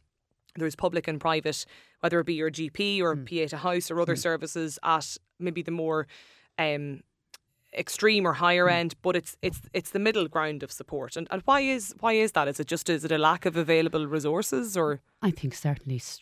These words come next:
Speaker 2: um, cams are really stretched. I think they're an excellent service. I think they do very, very good work, but I do think they are stretched to capacity.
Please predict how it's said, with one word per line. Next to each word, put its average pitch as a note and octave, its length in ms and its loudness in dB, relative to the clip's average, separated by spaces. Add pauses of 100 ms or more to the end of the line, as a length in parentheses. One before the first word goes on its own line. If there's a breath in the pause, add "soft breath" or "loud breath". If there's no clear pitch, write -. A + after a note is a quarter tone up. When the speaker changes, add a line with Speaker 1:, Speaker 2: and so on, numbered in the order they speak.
(140)
Speaker 2:
um, C3 440 -4
cams C3 360 -2
are B2 60 -4
really B2+ 240 -6
stretched. - 480 -6
I C3+ 60 -2
think C3+ 200 -4
they're B2+ 100 -6
an B2+ 160 -8
excellent C#3+ 400 -6
service. C3+ 400 -6
I B2 100 -6
think - 240 -8
they B2+ 100 -6
do B2 180 -8
very, C3+ 340 -2
very A#2+ 300 -8
good B2+ 220 -4
work, C3 320 -6 (100)
but F#3 100 -2
I F#3 60 2
do F#3 160 -2
think D#3 180 -4
they C#3+ 120 -4
are C3 80 -4
stretched - 400 -8
to C#3+ 60 -4
capacity. - 580 -4